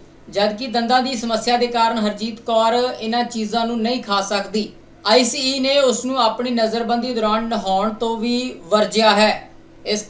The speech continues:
ਘਟਨਾ ਤੋਂ ਬਾਅਦ ਸਿੱਖ ਭਾਈਚਾਰੇ ਦੇ ਵਿੱਚ ਰੋਸ ਹੈ। ਸਿੱਖ ਭਾਈਚਾਰੇ ਵੱਲੋਂ ਆਈ ਸੀ ਈ ਨੇ ਇੱਕ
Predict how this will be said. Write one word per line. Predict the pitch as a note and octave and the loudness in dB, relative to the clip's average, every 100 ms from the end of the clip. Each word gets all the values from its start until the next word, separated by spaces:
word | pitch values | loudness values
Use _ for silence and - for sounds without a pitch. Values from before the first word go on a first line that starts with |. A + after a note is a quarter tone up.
| A#3 | -2
ਘਟਨਾ | A3+ A#3 | 0 -2
ਤੋਂ | B3 | 0
ਬਾਅਦ | A3 A3+ A#3 | 2 4 2
ਸਿੱਖ | A#3 A#3 A3+ | 0 -4 -4
ਭਾਈਚਾਰੇ | A#3+ A3 G#3 G#3+ G#3+ A3 | 0 0 2 2 2 0
ਦੇ | |
ਵਿੱਚ | A3+ A3 | -2 -2
ਰੋਸ | G3+ G#3+ G#3+ | 0 0 2
ਹੈ। | A#3 A3+ A#3 | 2 2 0
ਸਿੱਖ | - A#3 A3+ | -2 -4 -4
ਭਾਈਚਾਰੇ | A#3 G#3 G#3 A3 A3+ | 0 0 -2 -4 0
ਵੱਲੋਂ | A3 A3+ A#3 B3 B3 - - - - - | 0 0 0 -2 -4 -16 -20 -20 -18 0
ਆਈ | G#3+ A#3+ A#3+ | 2 4 0
ਸੀ | B3 B3+ B3 | -2 -4 -4
ਈ | A#3 B3 B3+ A#3+ - - - | -2 -2 -4 -8 -16 -20 -8
ਨੇ | G#3+ A#3+ | -2 0
ਇੱਕ | A#3+ A#3 A3+ | 0 0 0